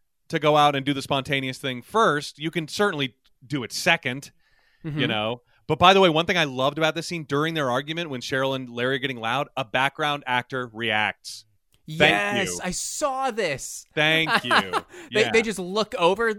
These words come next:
Speaker 2: I, I think she, like, uh, she just, like, cranes her head over and looks at them.
Speaker 1: Yeah, she, and she's got her back
Speaker 2: Uh-huh.
Speaker 1: essentially to Larry and Cheryl, and she's, like, about to take a sip of coffee and, like, looks over at them like you would if you were. I'm like, "Thank you. Oh my gosh, what
Speaker 2: Yes.
Speaker 1: great background acting." Give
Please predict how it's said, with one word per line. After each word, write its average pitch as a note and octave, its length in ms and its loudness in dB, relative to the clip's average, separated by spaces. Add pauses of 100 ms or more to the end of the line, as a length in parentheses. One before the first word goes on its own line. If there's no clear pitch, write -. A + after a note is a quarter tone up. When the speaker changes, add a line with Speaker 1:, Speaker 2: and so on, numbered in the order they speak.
Speaker 2:
I, E3 520 2
I F#3+ 80 -2
think G#3+ 160 -4
she, G3+ 140 -6
like, D#3+ 260 -2 (260)
uh, C3+ 340 0 (360)
she F3 180 -6
just, D#3+ 160 -6
like, D#3+ 180 -6
cranes E3+ 400 -4
her D3 100 -4
head D3+ 260 -4
over E3 280 0
and C#3+ 140 -4
looks C3+ 220 -6
at F#3 120 -8
them. A3+ 240 -2 (380)
Speaker 1:
Yeah, C#3+ 260 8
she, F#3+ 260 -2
and E3+ 120 -4
she's A#3 280 -2
got E3+ 140 4
her D3+ 80 0
back D#3 320 2
Speaker 2:
Uh-huh. F3 80 -6
Speaker 1:
essentially A2+ 520 -6
to A#2+ 320 -4
Larry A2+ 300 0
and G#2+ 80 -8
Cheryl, A2+ 360 0 (220)
and B2+ 100 -6
she's, D3+ 140 -2
like, C#3+ 180 2 (300)
about C3+ 220 2
to B2 60 -16
take D#3 120 -2
a C3 60 -8
sip C3+ 180 -12
of B2 60 -16
coffee C3+ 340 -10
and, A#2+ 100 -16
like, G#2+ 220 -16
looks A#2 260 -14
over A#2+ 380 -4
at G#2+ 240 -4
them G2+ 300 -4 (340)
like D#3 280 4
you G3 120 4
would F#3+ 340 8
if E3 160 2
you E3+ 100 2
were. E3+ 120 4
I'm D#3 120 2
like, D3+ 200 -2
"Thank G#3 480 2
you. G2 180 -6
Oh E3 160 0
my C#3+ 160 -4
gosh, A#2+ 380 -2
what E3+ 140 2
Speaker 2:
Yes. - 180 -12
Speaker 1:
great C#3+ 440 0
background C3+ 520 2
acting." A2+ 400 -4
Give C#3 200 -2